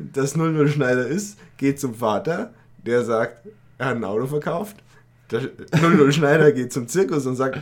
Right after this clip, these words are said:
wer hat ihm das Auto, wer hat ihm das Auto abgekauft? Er geht zu Neil Baxter und überführt ihn. <laughs> Und das dauert eineinhalb Stunden.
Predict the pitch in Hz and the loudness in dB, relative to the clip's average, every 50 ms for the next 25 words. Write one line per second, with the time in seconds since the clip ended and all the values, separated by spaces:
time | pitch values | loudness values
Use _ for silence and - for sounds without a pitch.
0 | - - 117 117 139 139 139 135 127 127 123 117 175 190 190 165 143 131 - 131 | -12 -6 -2 0 0 0 0 -2 -4 -4 -6 -4 -4 -4 -2 -4 -6 -6 -2 2
1 | 139 139 139 135 123 123 - - - 196 160 - - 110 - 131 113 - 143 127 | 2 2 2 2 -4 -4 -6 -4 -4 -2 0 0 -2 -2 -6 -8 -8 -4 -2 -2
2 | 147 175 220 - - _ - - - _ _ _ _ - 151 165 160 139 143 143 | -2 -2 -4 -10 -18 _ -20 -20 -20 _ _ _ _ 0 2 2 4 2 0 0
3 | 143 156 147 143 151 156 151 135 127 160 165 - - - 165 151 156 165 160 170 | 2 0 2 4 4 4 4 4 2 2 0 0 -2 0 0 2 2 2 0 2
4 | 175 175 160 170 185 233 240 214 165 175 147 143 165 151 170 143 - - - 226 | 2 2 2 4 2 2 2 2 4 2 4 4 2 2 2 0 0 4 4 4
5 | - - 226 - - 147 147 143 165 196 208 202 - 165 160 165 156 - - 156 | 4 4 2 4 6 4 4 6 6 4 4 4 4 4 6 6 4 4 2 2
6 | 175 196 196 190 185 160 160 180 165 147 - 175 175 185 208 202 143 120 117 107 | 2 2 2 2 2 2 2 0 -2 -2 -4 -2 -2 -2 -2 -2 -4 -4 -6 -6
7 | 120 | -8